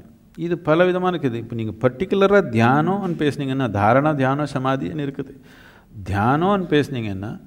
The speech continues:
தியானம்னு என்னன்னா, நீங்க இங்க உட்கார்ந்தீங்க. இங்க உட்கார்ந்தா உங்களுடைய உணர்வுல இப்படி இருக்குது.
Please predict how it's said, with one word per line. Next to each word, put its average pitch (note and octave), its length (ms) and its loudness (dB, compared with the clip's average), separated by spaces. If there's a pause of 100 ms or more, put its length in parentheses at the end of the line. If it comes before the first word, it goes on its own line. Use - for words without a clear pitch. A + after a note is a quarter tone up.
(420)
தியானம்னு E3+ 560 0
என்னன்னா, D3+ 360 0
நீங்க D#3 220 -2
இங்க D3 160 -2
உட்கார்ந்தீங்க. C#3 680 0 (480)
இங்க D#3+ 200 0
உட்கார்ந்தா D3 840 2 (340)
உங்களுடைய B2+ 500 2
உணர்வுல C3 680 0 (500)
இப்படி A#2+ 300 -2
இருக்குது. C3 320 -4